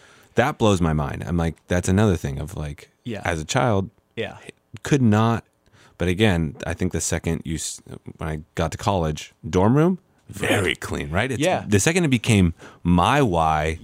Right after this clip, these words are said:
Speaker 1: my
Speaker 2: Yes.
Speaker 1: reason,
Speaker 2: Yes.
Speaker 1: it was like
Speaker 2: Yes. We could say dorm room. That's even better
Speaker 1: Yeah, yeah.
Speaker 2: because I'm, I'm acting like this only was a problem for Brett when a little kid. No, it's still a problem. It's still something that I,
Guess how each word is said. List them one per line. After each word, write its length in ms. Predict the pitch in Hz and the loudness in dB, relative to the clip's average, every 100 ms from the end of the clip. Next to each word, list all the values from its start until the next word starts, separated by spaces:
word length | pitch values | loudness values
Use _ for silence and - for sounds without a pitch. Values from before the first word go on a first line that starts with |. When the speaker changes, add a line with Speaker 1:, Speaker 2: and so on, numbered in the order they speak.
| 151 | -12
Speaker 1:
my 540 | 117 123 117 92 104 139 | -4 0 4 4 4 4
Speaker 2:
Yes. 80 | 127 | 4
Speaker 1:
reason, 580 | 95 87 80 80 76 80 | 4 2 0 -2 -2 -4
Speaker 2:
Yes. 480 | 117 110 92 - - | -4 -6 -6 -12 -4
Speaker 1:
it 180 | 104 90 | 0 0
was 200 | 85 76 | -2 -4
like 480 | 78 67 73 - - _ | -4 -4 -6 -14 -20 _
Speaker 2:
Yes. 380 | 131 113 95 - | -6 -4 -6 -10
We 220 | 180 185 185 | -6 0 2
could 120 | 220 | 4
say 100 | 190 | 2
dorm 240 | 147 139 | 2 0
room. 80 | 120 | 0
That's 200 | 120 - | -4 -2
even 160 | 156 123 | -2 -2
better 320 | 117 110 - - | -4 -6 -8 -4
Speaker 1:
Yeah, 180 | 82 | -2
yeah. 20 | 80 | 0
Speaker 2:
because 480 | 135 120 113 - - - | 0 -2 -6 -10 -14 -14
I'm, 200 | - 135 | -6 -2
I'm 160 | 139 143 | 0 0
acting 260 | 135 147 131 | 0 -2 -4
like 160 | 120 | -4
this 160 | 120 120 | -4 -4
only 160 | 117 | -4
was 140 | 113 107 | -2 -4
a 40 | |
problem 300 | 101 113 107 | -4 -2 -2
for 120 | 101 95 | -6 -4
Brett 180 | 110 | -4
when 80 | 95 | -2
a 60 | 104 | -4
little 160 | 107 98 | -4 -4
kid. 240 | 117 113 | -4 -2
No, 160 | 104 87 | -6 -8
it's 140 | 98 | -8
still 180 | - 117 | -4 -4
a 60 | |
problem. 280 | 101 - - | -4 -10 -10
It's 100 | 123 | -6
still 260 | - 127 104 | -2 -2 -4
something 420 | - 117 101 95 | -6 -6 -6 -8
that 160 | 95 98 | -8 -8
I, 220 | 90 | -10